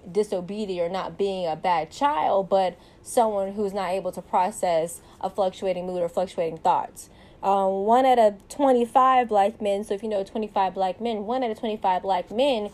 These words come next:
will commit suicide between the ages of fifteen and twenty-four. One out of five black men will commit suicide between the age of fifteen to twenty-four. The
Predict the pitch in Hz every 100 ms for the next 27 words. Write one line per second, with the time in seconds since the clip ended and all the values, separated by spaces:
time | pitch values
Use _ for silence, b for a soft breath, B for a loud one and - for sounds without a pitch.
0 | B B 180 240 277 285 247 214 - 247
1 | 233 226 190 180 175 - 202 185 185 175
2 | 180 202 185 - 185 165 196 170 170 180
3 | 95 - - - _ - - - - _
4 | - B B B 175 190 254 277 240 226
5 | 233 208 208 196 190 185 190 190 185 165
6 | 185 214 220 220 190 185 - 196 185 -
7 | 170 160 151 156 165 - 190 175 - 170
8 | 165 - - 175 175 - 202 196 - 214
9 | 175 165 165 - 160 - 165 165 165 -
10 | - - - B B B B B B -
11 | 175 208 202 190 180